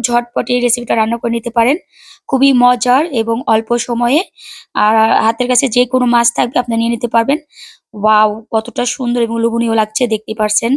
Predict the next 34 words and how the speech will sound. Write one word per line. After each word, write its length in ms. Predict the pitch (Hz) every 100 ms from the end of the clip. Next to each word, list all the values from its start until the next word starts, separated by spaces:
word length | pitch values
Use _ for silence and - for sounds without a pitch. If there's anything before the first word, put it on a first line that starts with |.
| - _ - -
আর 140 | 214 220
খেতেও 280 | - 277 320
ভীষণ 260 | 285 269 294
ভালো 220 | 240 233
হয়েছিল। 340 | 262 247 - 247 254
ঝটপট 440 | 240 226 - 247
সেহারির 480 | - 254 240 247 233
জন্য 260 | 202 226 226 339 - - - -
এরকম 220 | 262 277
একটা 200 | 269 262 247
রেসিপি 400 | 240 - 254 262 -
তৈরি 220 | 254 247
করে 280 | 240 240 240 254 - - -
নিয়ে 220 | 240 247 247
যদি 200 | 247 247
ভাত 200 | 240 233 -
খান, 140 | 240 233
এক 140 | 240 240
প্লেট 260 | - 269 254
ভাত 180 | 262 262 -
অনায়াসে 460 | 220 247 277 - 330 359
শেষ 240 | - 247 240
হয়ে 160 | 220 214
যাবে, 220 | 214 208
আলহামদুলিল্লাহ। 680 | 202 220 214 214 208 196 190 - _ - - - -
এতক্ষণ 320 | 269 294 294
ধৈর্য 220 | 285 262 277
ধরে 160 | 262
দেখার 260 | 254 247 247
জন্য 160 | 247 247
সবাইকে 360 | 254 247 240 240
অনেক 160 | 240 240
অনেক 160 | 240
ধন্যবাদ। 400 | 233 226 233 254